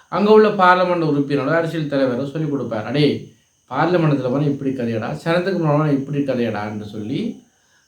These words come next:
சொல்லிக் கொடுப்பார். அதாவது கள்ள ரிக்ஸுவல் தந்திரங்களை சொல்லிக் கொடுப்பார்.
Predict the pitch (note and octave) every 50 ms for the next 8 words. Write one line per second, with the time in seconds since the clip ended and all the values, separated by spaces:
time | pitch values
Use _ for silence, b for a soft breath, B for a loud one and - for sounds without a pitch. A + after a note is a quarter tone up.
0 | b _ - - D3 C#3+ C#3+ B2 A#2 A2+ A2 G2 F#2+ G2 G#2 A2 A2 C3+ C3+ B2+
1 | A#2+ B2 C#3 F3 F3 F3+ - - E3+ F#3 G3+ G3 F#3 D3+ D#3+ D#3 D3 - - F3+
2 | - B2+ A2 A2 A#2 D3+ D3+ F3+ F3 E3+ D#3+ C3+ B2+ C3 D3 D#3+ D#3 D3+ C#3 B2+
3 | A#2 A2+ A2 - - F#2 F2 -